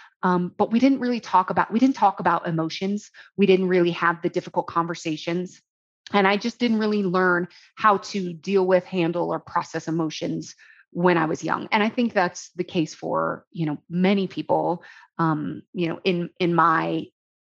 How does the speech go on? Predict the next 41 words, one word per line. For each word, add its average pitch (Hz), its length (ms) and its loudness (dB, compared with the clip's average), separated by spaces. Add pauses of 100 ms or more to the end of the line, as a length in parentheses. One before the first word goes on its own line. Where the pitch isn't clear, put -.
age 165 300 2
range. 123 500 -4
And 226 360 2
when 220 180 2
I 247 160 2
went 269 160 2
to 254 60 -8
college, 208 580 2
I 220 80 2
went 240 320 0
on, 196 640 4
um, 170 460 2 (300)
I 202 60 4
had 208 200 2
a - 60 -4
period 202 300 2
of 185 100 -4
time 175 480 -2 (460)
right 175 260 2
before 175 320 0
I 165 80 2
went 160 160 -4
to 175 80 -12
college 160 460 -2
where 165 120 2
I 165 60 0
went 170 180 0
on 170 140 2
a 165 80 0
little, 160 380 -2
kind 180 200 -6
of 175 60 -4
like 190 140 -4
a 170 40 -2
little 165 180 -4
mini 165 220 -2
Peace - 260 -12
Corps 151 280 -2
type - 260 -10
of 156 60 -6
thing. 156 380 -6